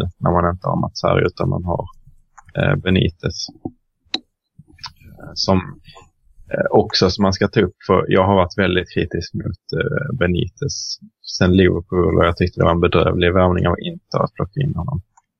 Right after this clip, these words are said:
Men, eh, måste ändå ge honom en eloge för det han gör med Napoli nu och det han gjorde med Chelsea.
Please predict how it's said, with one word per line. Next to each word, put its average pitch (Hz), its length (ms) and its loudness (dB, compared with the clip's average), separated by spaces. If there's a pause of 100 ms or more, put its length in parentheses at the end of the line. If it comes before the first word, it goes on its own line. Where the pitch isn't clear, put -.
(140)
Men, 90 320 2
eh, 87 280 4 (920)
måste 101 340 -2
ändå 92 220 4
ge 90 160 6
honom 87 260 2
en 87 140 0
eloge 87 360 2
för 90 60 2
det 87 120 4
han 85 120 2
gör 85 100 4
med 85 140 2
Napoli 87 420 0
nu 87 220 2
och 85 80 2
det 85 120 2
han 85 140 2
gjorde 92 200 0
med 85 140 0
Chelsea. - 500 -4